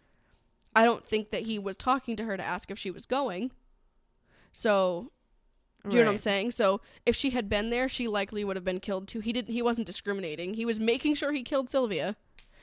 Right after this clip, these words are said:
Speaker 1: and then just killed everyone else too.
Speaker 2: God
Speaker 1: And it looked
Speaker 2: forbid
Speaker 1: like
Speaker 2: a
Speaker 1: the ad-
Speaker 2: woman ever reject a man.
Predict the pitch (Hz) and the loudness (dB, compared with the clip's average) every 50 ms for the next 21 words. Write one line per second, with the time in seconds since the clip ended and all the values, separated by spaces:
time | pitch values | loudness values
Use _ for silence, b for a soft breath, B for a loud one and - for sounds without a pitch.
0 | b b b 220 226 226 208 214 - - - 240 226 226 214 220 196 196 196 175 | b b b 2 2 2 2 0 -4 0 0 2 2 2 0 0 -2 -2 -2 -2
1 | 156 - - - 175 - - - _ _ _ _ _ - 269 285 269 254 254 240 | -4 -6 -8 -8 -6 -6 -8 -10 _ _ _ _ _ 2 8 10 10 10 10 8
2 | - 254 277 285 277 - - 226 226 262 262 285 277 262 254 240 226 185 208 226 | 10 10 10 10 12 10 10 8 8 6 6 6 6 6 2 0 0 2 0 2
3 | 208 226 233 226 214 208 180 180 180 - - - - 180 165 156 147 147 156 170 | 2 2 0 0 0 -2 -2 -4 -6 -6 -6 -2 -4 -2 -2 -2 -6 -6 -4 -4
4 | 175 175 | -6 -6